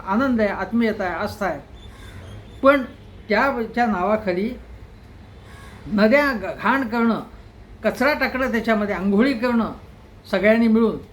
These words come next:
आणि ते पाणी अस्वच्छ करणं, सगळे विधी करणं तिथे, याचा आणि धर्माचा काय संबंध आहे? हा सडेतोड प्रश्न जो प्रबोधनकारांनी विचारला असता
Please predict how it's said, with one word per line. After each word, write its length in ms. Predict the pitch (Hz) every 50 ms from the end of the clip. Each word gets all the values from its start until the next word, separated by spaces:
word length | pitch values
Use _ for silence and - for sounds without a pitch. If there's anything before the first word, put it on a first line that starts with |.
| - - - - - - -
आणि 160 | 196 196 190
ते 60 | -
पाणी 300 | 208 - 214 196 220 254
अस्वच्छ 400 | 233 196 - - 294 285 - 277
करणं, 260 | 247 233 254 220 202
सगळे 300 | - 202 185 202 254 269
विधी 280 | 226 220 214 202 247 285
करणं 340 | 294 294 285 285 285 247 226
तिथे, 360 | 233 196 214 190 - - - - - - - - - - - - - - - - - - - - - - - - - - - - - - - - - - - - - - - - - - - 180
याचा 240 | 196 208 208 269
आणि 180 | 254 254 262 269
धर्माचा 400 | 233 202 190 202 226 247 233 240
काय 180 | 226 254 262 -
संबंध 380 | 254 262 254 269 269 262 262
आहे? 80 | 285 302 285 - - - -
हा 340 | - - 156 208 233 247 247 - - -
सडेतोड 420 | 185 185 220 233 226 240 240 240
प्रश्न 340 | 226 - 208 185 - 220 208
जो 120 | 196 226
प्रबोधनकारांनी 840 | 220 208 202 190 196 226 262 277 294 294 254 254 262 262 269 269 269
विचारला 420 | 240 220 - 226 214 202 185 170
असता 380 | 156 - - - 190 208 240